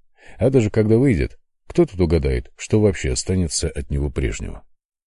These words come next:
Квартира, в которой жил Максим и Элла, оказалась старой однушкой, которую переделали в студию. Снесли несколько стен,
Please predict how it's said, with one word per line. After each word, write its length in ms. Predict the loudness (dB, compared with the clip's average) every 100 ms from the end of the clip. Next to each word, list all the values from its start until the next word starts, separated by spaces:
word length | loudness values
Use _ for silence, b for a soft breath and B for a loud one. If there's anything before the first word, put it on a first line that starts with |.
| _ _ _ -6
Квартира, 480 | 2 2 4 2 2
в 60 |
которой 360 | 0 2 4 4
жил 220 | 6 4
Максим 520 | 2 0 2 4 4
и 120 | 0 -4
Элла, 360 | 0 2 2 2
оказалась 640 | 0 -2 0 2 2 -2 -4
старой 500 | -6 0 2 2 0
однушкой, 840 | -2 -4 -2 -6 -6 -10 -10 -10 _
которую 460 | -4 0 2 2 2
переделали 520 | 0 0 0 0 -2
в 80 | -4
студию. 520 | -8 -8 -8 -10 -14 _ _ _
Снесли 460 | -8 -4 -2 0 0
несколько 440 | 0 -4 -6 -4
стен, 400 | -4 0 0 0